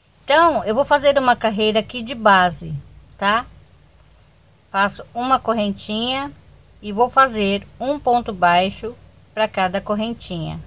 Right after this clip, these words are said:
ok? Até o final. Então, feita aqui a carreira de base, tá? Vou fazer uma correntinha, vou virar.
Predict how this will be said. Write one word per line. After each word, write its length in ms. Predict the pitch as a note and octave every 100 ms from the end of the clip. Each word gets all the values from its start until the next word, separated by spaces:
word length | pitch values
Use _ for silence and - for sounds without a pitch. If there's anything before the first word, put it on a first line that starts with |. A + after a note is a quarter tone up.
| - - - _ _ _ _ _ _ _
ok? 420 | C#3+ D3+ A#3 D4+ - - - - - _ _
Até 340 | E3+ - F#3+ G#3
o 80 |
final. 480 | G#3 C4+ B3+ E3 C#3+ - - _ _ _ _ _ _ _ _ _ _ _ _ _ _ _
Então, 180 | - A#3
feita 300 | - C#4 C#4+
aqui 180 | C#4+ B3+
a 80 | A#3
carreira 420 | A#3+ A#3 G#3 G3
de 120 | G3
base, 600 | F#3 F#3+ G3 A3 A#3 D#4 _ _ _ _ _ _
tá? 320 | G3+ G#3+ C4+ - _ _ _ _ _ -
Vou 120 | G3+
fazer 420 | A#3+ A#3 G#3+ G#3
uma 280 | - B3 B3+
correntinha, 840 | - A3 G#3 G3 - G#3+ A#3 B3
vou 220 | A#3+ G3+ F#3+
virar. 600 | A#3 B3 G3 F#3 G#3